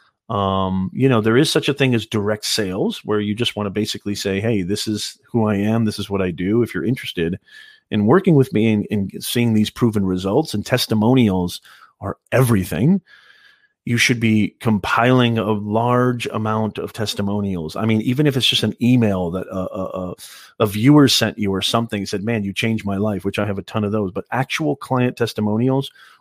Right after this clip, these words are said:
or customer testimonials and reviews are essential to every business. Um, yes, give, give, give. No,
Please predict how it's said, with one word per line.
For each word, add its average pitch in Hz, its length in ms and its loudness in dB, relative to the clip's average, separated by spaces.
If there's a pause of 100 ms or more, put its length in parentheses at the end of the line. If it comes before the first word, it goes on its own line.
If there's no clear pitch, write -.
(120)
or 95 100 -4
customer 131 540 -4
testimonials 113 640 -2
and 104 100 -2
reviews 101 440 -2
are 98 160 -8
essential 95 720 -2
to - 120 -16
every 92 220 -6
business. 76 480 -10 (720)
Um, 104 320 2
yes, 143 340 4
give, 139 280 2
give, 120 220 4
give. 104 340 2
No, 120 380 2